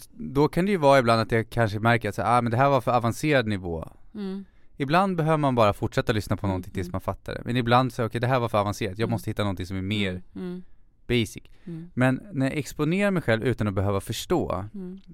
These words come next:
Speaker 1: då blir det som att mitt omedvetna, alltså mitt undermedvetna
Speaker 2: Mm,
Speaker 1: får ta
Speaker 2: mm.
Speaker 1: in det.
Speaker 2: Mm.
Speaker 1: Och till slut så kommer jag på idéer och så börjar jag gradvis bli bättre och bättre. Och det här kan man göra, låt säga att någon vill sova bättre. Eh,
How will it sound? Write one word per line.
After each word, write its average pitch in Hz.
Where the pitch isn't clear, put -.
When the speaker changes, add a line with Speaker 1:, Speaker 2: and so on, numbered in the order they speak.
Speaker 1:
då 123
blir 165
det 156
som 120
att -
mitt 117
omedvetna, 123
alltså -
mitt 107
undermedvetna 110
Speaker 2:
Mm, -
Speaker 1:
får -
ta 214
Speaker 2:
mm. 143
Speaker 1:
in 120
det. 92
Speaker 2:
Mm. 196
Speaker 1:
Och 120
till 117
slut 156
så -
kommer 175
jag -
på 214
idéer -
och 104
så 113
börjar 147
jag 104
gradvis 98
bli -
bättre 98
och 92
bättre. -
Och -
det 131
här 135
kan 180
man 180
göra, 127
låt 139
säga 139
att -
någon 110
vill 98
sova 107
bättre. -
Eh, 104